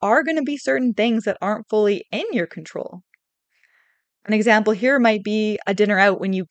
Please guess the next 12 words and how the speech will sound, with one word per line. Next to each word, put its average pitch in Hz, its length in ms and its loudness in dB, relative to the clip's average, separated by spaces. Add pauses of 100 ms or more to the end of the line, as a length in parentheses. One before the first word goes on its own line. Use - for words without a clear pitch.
(120)
can't 202 380 -4 (1080)
choose 262 540 -2
the 220 100 4
thing 208 240 0
that 185 120 0
is 170 140 -4 (320)
perfectly 240 540 0
in 202 80 -2
alignment 185 400 -2
with 180 120 -10
your 175 100 -2
goals. - 500 -4